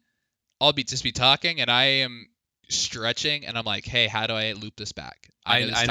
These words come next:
Speaker 1: talk's
Speaker 2: I
Speaker 1: about
Speaker 2: do, I do
Speaker 1: isolation,
Speaker 2: very,
Speaker 1: I've been talking about
Speaker 2: uh,
Speaker 1: work.
Speaker 2: circular thinking sometimes.
Speaker 1: <laughs>
Speaker 2: Just kinda, like, make a point. I kinda circle around a few times. So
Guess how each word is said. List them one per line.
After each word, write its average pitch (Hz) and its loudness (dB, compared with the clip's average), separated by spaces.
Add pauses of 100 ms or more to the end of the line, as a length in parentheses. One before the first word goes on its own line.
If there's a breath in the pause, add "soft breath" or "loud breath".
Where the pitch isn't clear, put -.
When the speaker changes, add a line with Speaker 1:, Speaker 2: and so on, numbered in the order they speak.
Speaker 1:
talk's 107 2
Speaker 2:
I - -
Speaker 1:
about 104 -2
Speaker 2:
do, 104 0
I 104 0
do - 0
Speaker 1:
isolation, 107 0
Speaker 2:
very, 107 2
Speaker 1:
I've 95 -4
been - -12
talking 98 -14
about 92 -10
Speaker 2:
uh, 92 -14
Speaker 1:
work. 95 -4
Speaker 2:
circular 101 -4
thinking 101 -10
sometimes. 92 0
Speaker 1:
<laughs> - -6
Speaker 2:
Just - -4
kinda, 147 -2
like, 107 -4
make 101 -4
a 98 -8
point. 95 -8
I 98 -8
kinda 98 -8
circle 110 -4
around 95 -6
a 90 -12
few 85 -14
times. 87 -10
So 90 -6